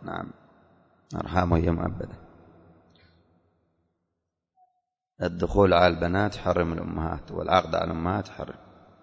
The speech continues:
حرم البنات. قال: إذا نوى الإنسان الطلاق، الإنسان الطلاق في قلبه ولم يتلفظ به،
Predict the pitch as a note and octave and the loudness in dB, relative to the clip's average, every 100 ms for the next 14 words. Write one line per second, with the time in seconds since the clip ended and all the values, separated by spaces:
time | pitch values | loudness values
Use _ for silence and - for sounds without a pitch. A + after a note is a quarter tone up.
0 | _ _ _ _ _ _ _ _ _ _ | _ _ _ _ _ _ _ _ _ _
1 | _ _ _ _ _ _ _ _ _ - | _ _ _ _ _ _ _ _ _ -4
2 | G2 F2+ E2+ D#2+ D#2+ E2 D#2 - - - | 0 2 2 -2 -4 -6 -10 -14 -20 -20
3 | - _ _ _ _ _ _ _ _ _ | -20 _ _ _ _ _ _ _ _ _
4 | _ _ _ _ _ _ _ _ - G#3 | _ _ _ _ _ _ _ _ -8 0
5 | A2 G#2+ A2+ A2+ B2 A2 G#2 G2+ A2 A2 | 2 4 4 6 6 4 2 2 4 4
6 | G#2 G2 - G2 F#2+ F2+ F#2+ F#2 G#2 G#2 | 4 0 2 4 6 4 2 0 2 2
7 | F#2+ - F2+ F#2 F2 - - - E2+ - | 2 0 2 4 4 0 -16 -6 -4 0
8 | G2 F2 F#2+ F2+ F2 E2+ E2 - E2+ - | 2 4 4 6 4 2 -2 -2 -4 -4
9 | - - F2+ | -6 -8 -10